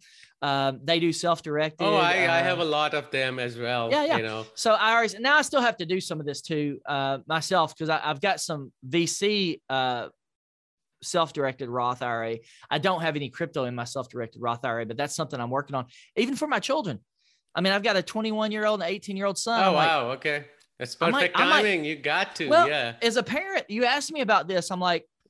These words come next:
Speaker 1: all you
Speaker 2: Yeah.
Speaker 1: gotta do, all you have to do for a kid is your kid has to collect a W two, and then you can gift them the same amount of money
Speaker 2: Yeah,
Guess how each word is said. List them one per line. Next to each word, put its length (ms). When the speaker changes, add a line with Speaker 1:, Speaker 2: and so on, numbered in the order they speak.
Speaker 1:
all 100
you 60
Speaker 2:
Yeah. 120
Speaker 1:
gotta 60
do, 200
all 160
you 200
have 180
to 80
do 160
for 160
a 40
kid 360
is 100
your 100
kid 220
has 220
to 160
collect 320
a 60
W 300
two, 360
and 140
then 140
you 100
can 220
gift 520
them 340
the 100
same 320
amount 280
of 80
money 260
Speaker 2:
Yeah, 200